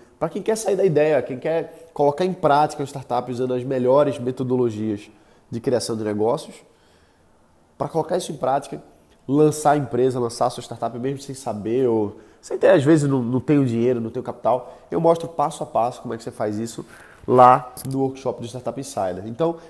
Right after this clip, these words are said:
se inscreve, é só entrar em startupsdealtoimpacto ponto com, você vai ser redirecionado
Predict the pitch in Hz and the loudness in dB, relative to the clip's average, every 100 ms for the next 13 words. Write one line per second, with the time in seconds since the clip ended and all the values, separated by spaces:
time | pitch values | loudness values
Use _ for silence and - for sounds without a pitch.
0 | - - 190 - 160 175 160 160 151 135 | -12 -6 -6 0 2 4 2 -2 -4 -2
1 | 135 135 127 127 135 143 143 120 135 135 | -2 -2 -4 -4 -2 -2 -2 0 0 0
2 | 147 - 113 113 104 123 139 170 - 170 | -4 0 0 0 -8 -8 -6 -4 0 0
3 | 156 - 120 - 117 110 110 104 135 110 | 0 -2 -2 -2 -6 -6 -6 -6 -6 -6
4 | 107 | -6